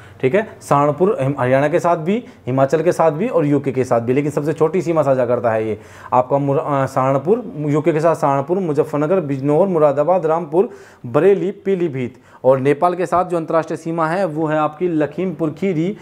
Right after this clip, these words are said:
बहराइच, श्रावस्ती, बलरामपुर और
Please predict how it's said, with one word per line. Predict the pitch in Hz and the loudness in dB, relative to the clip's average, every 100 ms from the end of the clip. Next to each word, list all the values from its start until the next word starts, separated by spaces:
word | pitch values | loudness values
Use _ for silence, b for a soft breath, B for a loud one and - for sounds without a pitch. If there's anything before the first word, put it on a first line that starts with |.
| B B - | B B 0
बहराइच, | 131 147 143 143 160 220 | 2 4 4 4 2 -4
श्रावस्ती, | - 156 147 147 - 196 | -2 0 0 -2 -6 -4
बलरामपुर | 151 139 135 139 131 185 | -2 0 0 0 2 2
और | - 147 202 | 2 2 2